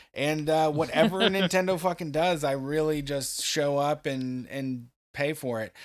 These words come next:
Speaker 1: I get, you know, it's, I, everybody has their own thing. It works for me, uh, but it,
Speaker 2: Yeah,
Speaker 1: it is
Speaker 2: I got, I'm in, the, I'm definitely in the same boat, eh, specifically with Nintendo games. I, I think I will get, um, Pikmin three, but, um, I spent so much time playing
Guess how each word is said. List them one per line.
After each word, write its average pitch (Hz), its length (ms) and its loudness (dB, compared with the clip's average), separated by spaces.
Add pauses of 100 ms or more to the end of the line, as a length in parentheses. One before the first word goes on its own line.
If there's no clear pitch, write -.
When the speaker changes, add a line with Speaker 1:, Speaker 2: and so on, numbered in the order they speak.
(160)
Speaker 1:
I 180 80 2
get, 202 180 2
you 233 80 2
know, 196 160 6
it's, - 160 -2
I, 165 180 -6
everybody 214 420 2
has 190 200 4
their 175 100 0
own 165 120 0
thing. 170 220 0
It 156 80 0
works 180 220 0
for 160 160 -4
me, 147 520 -2
uh, 117 460 -6 (380)
but 139 280 2
it, 143 120 -2
Speaker 2:
Yeah, 127 140 4
Speaker 1:
it 120 60 4
is 180 160 2
Speaker 2:
I 151 80 4
got, 156 240 4
I'm 156 180 6
in, 160 100 2
the, 151 160 -6
I'm 147 140 4
definitely 135 300 2
in 120 60 -2
the 113 60 -6
same 117 200 -2
boat, 107 260 -2 (420)
eh, 147 220 0
specifically 135 560 -2
with 120 140 -4
Nintendo 120 480 0
games. 113 340 -2
I, 131 220 2 (320)
I 139 80 2
think 165 140 4
I 156 60 4
will 127 280 4
get, 131 400 2
um, 117 360 0
Pikmin 131 380 -4
three, 127 400 -2 (380)
but, 135 340 2 (160)
um, 120 420 4 (120)
I 156 220 2
spent 117 400 -6
so 123 160 -2
much 110 220 -4
time 107 280 -4
playing 107 420 -6